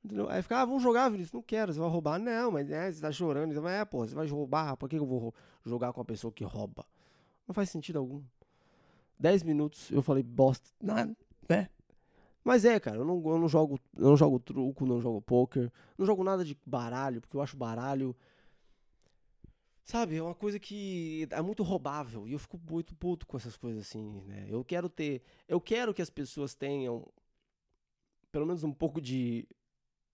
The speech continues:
de, sei lá, de, de, de, é que não roubem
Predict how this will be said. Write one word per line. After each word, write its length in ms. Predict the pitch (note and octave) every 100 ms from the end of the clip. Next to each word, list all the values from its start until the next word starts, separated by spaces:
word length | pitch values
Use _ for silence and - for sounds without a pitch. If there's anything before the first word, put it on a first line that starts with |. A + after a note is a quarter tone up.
| _ _ _ _
de, 180 | A2 -
sei 160 | F3+
lá, 260 | D#3 B2 A#2
de, 180 | G2+ F2
de, 120 | -
de, 220 | - - _ _ _ _ _ _ _ _ _ _ -
é 80 | B2+
que 100 | C#3
não 120 | D#3
roubem 420 | A#2 B2 G#2+